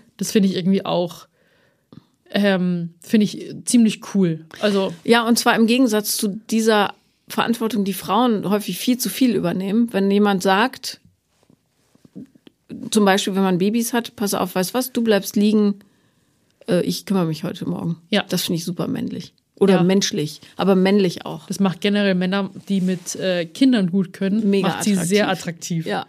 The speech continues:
Speaker 1: Das hat
Speaker 2: find ich
Speaker 1: was
Speaker 2: auch.
Speaker 1: sehr, <laughs> auch wenn man selber keine Kinder mag, aber wenn sie gut mit Kindern sind.
Speaker 2: Mhm.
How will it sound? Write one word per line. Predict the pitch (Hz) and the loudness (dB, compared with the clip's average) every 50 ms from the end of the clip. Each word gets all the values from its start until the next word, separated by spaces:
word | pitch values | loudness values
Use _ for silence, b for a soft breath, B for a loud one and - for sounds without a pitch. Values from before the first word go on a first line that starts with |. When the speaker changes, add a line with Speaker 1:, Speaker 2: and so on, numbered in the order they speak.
| _ _ _ | _ _ _
Speaker 1:
Das | 220 - - | -8 -2 0
hat | 294 | 0
Speaker 2:
find | - 180 | 0 0
ich | 185 254 | 0 2
Speaker 1:
was | 311 - - | 2 2 2
Speaker 2:
auch. | 294 | 4
Speaker 1:
sehr, | 370 - | 2 2
<laughs> | 440 508 523 - 523 554 523 - - - - - - 302 | 2 0 0 2 2 0 0 -2 -8 -14 -14 -14 -8 -4
auch | - 269 254 | -2 0 0
wenn | 254 254 262 | 0 0 2
man | 277 269 247 | 2 2 4
selber | 233 233 262 269 277 269 | 4 4 4 4 2 0
keine | 269 - 233 214 220 220 220 | 0 -2 -2 -2 -2 -2 -4
Kinder | - - 269 269 269 240 208 196 | -2 0 0 2 2 2 0 0
mag, | 185 190 208 220 202 190 226 226 - | 0 0 0 0 0 0 -2 -4 -4
aber | 180 190 185 | -6 -4 -2
wenn | 190 202 202 190 | -2 -2 0 0
sie | 190 190 | -2 -4
gut | 160 - 262 294 320 311 277 | -2 2 4 4 4 4 2
mit | 226 196 - | -2 -2 -2
Kindern | - 277 269 226 196 190 170 | -2 -2 -2 0 0 -2 -2
sind. | 175 190 208 247 - - - | 0 -2 -2 -2 -4 -2 0
Speaker 2:
Mhm. | 220 220 208 202 208 220 240 247 | 2 2 4 4 2 0 0 -2